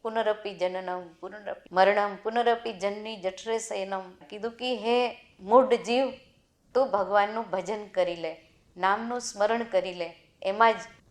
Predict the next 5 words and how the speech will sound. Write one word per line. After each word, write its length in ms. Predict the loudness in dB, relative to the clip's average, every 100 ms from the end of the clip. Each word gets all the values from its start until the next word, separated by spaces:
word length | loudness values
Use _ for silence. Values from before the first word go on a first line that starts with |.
| 4
તારા 400 | 6 6 4 0 -8 -20 -2 4
આત્માનું 640 | 4 4 -4 -4 -4 -2
કલ્યાણ 460 | 0 0 2 0 0
સમાયેલું 580 | -6 -4 -4 -6 -10
છે. 280 | -12 -10 -10